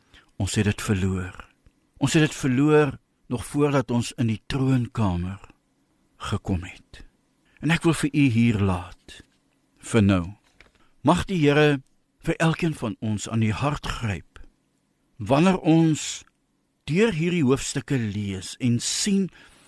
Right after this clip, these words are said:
wat het Jesus vir ons gedoen en hoekom hy dit vir ons gedoen het. Want daar is 'n diepe begeerte in die hart van God. En daai begeerte is om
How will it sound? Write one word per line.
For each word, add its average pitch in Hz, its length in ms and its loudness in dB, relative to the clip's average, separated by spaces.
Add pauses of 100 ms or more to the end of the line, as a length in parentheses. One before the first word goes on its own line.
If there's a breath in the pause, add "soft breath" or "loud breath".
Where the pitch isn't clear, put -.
(640 soft breath)
wat 151 200 2
het 165 160 -2
Jesus 190 420 2
vir 160 240 -6
ons 131 320 -2
gedoen 110 400 -6
en 127 220 2 (560 soft breath)
hoekom 214 340 2
hy 180 140 4
dit 127 180 0
vir 110 240 -10
ons - 220 -6
gedoen 98 320 -6
het. - 80 -16 (420 loud breath)
Want 120 180 -2
daar 170 280 6 (100)
is - 220 -2
'n 107 260 -2
diepe 180 320 -2
begeerte 185 960 0
in 139 180 2
die 117 180 0
hart 127 360 -4
van 151 200 -6
God. - 340 -12 (680)
En 123 160 2
daai 156 300 4
begeerte 117 640 -2
is - 220 -8
om 107 300 0